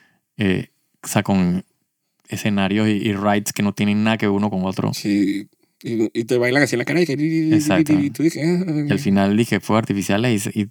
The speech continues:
Speaker 1: y te vas. Dije,
Speaker 2: <laughs> a comer el muslo ese que
Speaker 1: Exa-, <laughs> exacto.
Speaker 2: de pavo gigante.
Speaker 1: Exacto.
Speaker 2: Ay, Dios mío. Pero, como digo, <clears throat> ya la otra semana se acaba The Last of Us.
Speaker 1: Exactamente.
Speaker 2: O esta misma semana que digo,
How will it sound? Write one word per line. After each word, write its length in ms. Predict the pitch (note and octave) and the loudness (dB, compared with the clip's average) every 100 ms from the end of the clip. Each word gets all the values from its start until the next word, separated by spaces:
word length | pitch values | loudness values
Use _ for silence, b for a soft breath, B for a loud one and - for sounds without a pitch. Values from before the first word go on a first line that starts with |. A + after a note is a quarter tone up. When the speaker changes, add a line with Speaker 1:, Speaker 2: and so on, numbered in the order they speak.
| - | -4
Speaker 1:
y 100 | G#2+ | -6
te 140 | G2+ | -2
vas. 320 | F#2+ F#2 F2+ - | -2 -2 -6 -12
Dije, 260 | - A2 D4 | -2 2 4
Speaker 2:
<laughs> 720 | G3+ - D#4 - - - - | 2 2 -2 -2 -16 -16 -12
a 100 | - | -6
comer 360 | C#3 C3+ C3+ C3 - | 0 2 2 0 0
el 140 | C3 | 0
muslo 320 | B2+ C#3+ D3 | 0 0 2
ese 220 | D3+ E3 | 0 -2
que 100 | D#3 - | -4 -2
Speaker 1:
Exa-, 260 | G#2+ B2+ D3 | -2 0 4
<laughs> 360 | E3 - C#3 - | 4 4 -4 -6
exacto. 420 | B2+ - G#2 A#2 | -6 -4 0 0
Speaker 2:
de 80 | A2 | 0
pavo 280 | B2 B2 C#3 | 0 0 0
gigante. 420 | A#2+ A#2 A#2+ A#2+ _ - | 0 -2 -6 -14 _ -6
Speaker 1:
Exacto. 500 | G#2+ - E2+ - - G#2 B B B _ - | -4 -2 -2 -4 -10 -12 B B B _ -10
Speaker 2:
Ay, 260 | D#3 C#3 | -4 -2
Dios 120 | A2 A2+ | -2 -4
mío. 140 | - _ b _ - | -12 _ b _ -6
Pero, 220 | D3 F3 | 0 0
como 180 | E3 A2+ | 2 2
digo, 140 | F#2+ - _ _ _ _ - | 0 -2 _ _ _ _ -2
<clears throat> 300 | D#3 C3 - | 2 2 -2
ya 200 | A#2 B2+ | -4 0
la 100 | B2+ | 0
otra 120 | C#3+ | 0
semana 240 | C#3+ A#2+ | -2 0
se 80 | A#2+ | 0
acaba 380 | A2+ G#2+ G#2+ A2 | -2 0 2 4
The 60 | A2 | 2
Last 200 | A#2+ - | -4 -2
of 180 | D3+ | 0
Us. 140 | B3 - _ _ _ _ _ | 0 -4 _ _ _ _ _
Speaker 1:
Exactamente. 640 | - - F2+ - - F#2 G#2+ | -14 -10 -10 -10 -12 -4 0
Speaker 2:
O 40 | |
esta 180 | D3+ - | 2 2
misma 240 | A2 A2 | 0 0
semana 380 | G#2+ G#2 A2 A2 | -2 0 0 0
que 100 | G#2+ | 2
digo, 420 | G#2 G#2+ A2 G#2 | 4 4 4 0